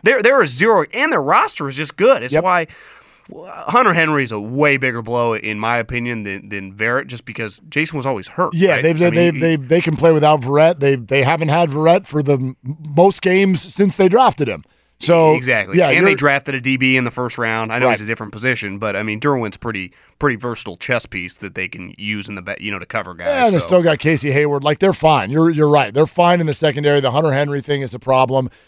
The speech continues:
Speaker 2: but, uh, you know this. Anybody who's ever followed that team knows this.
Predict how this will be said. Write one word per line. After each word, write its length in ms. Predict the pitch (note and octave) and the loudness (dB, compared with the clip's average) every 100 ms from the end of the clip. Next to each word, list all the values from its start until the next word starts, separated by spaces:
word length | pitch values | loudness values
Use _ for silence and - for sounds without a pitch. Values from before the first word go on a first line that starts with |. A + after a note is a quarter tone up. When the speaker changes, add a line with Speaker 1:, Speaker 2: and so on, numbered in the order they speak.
| _ | _
Speaker 2:
but, 340 | A#2 C#3+ C3+ C#3+ | 2 2 4 4
uh, 220 | C3+ B2+ | 4 4
you 180 | C3+ E3+ | 2 2
know 220 | D#3 D3+ | 4 4
this. 300 | D3 D3 B2+ - _ - | 4 4 2 -8 _ -2
Anybody 320 | D#3+ D#3 D3+ | 0 2 2
who's 180 | D3 C3+ | 2 2
ever 160 | C#3 | 0
followed 300 | B2+ C#3+ C#3+ C3+ | 2 2 2 0
that 120 | B2 | -4
team 240 | B2+ C3 | -6 -4
knows 260 | C#3+ D#3+ B2 | 0 0 0
this. 280 | B2 A#2+ | -2 -4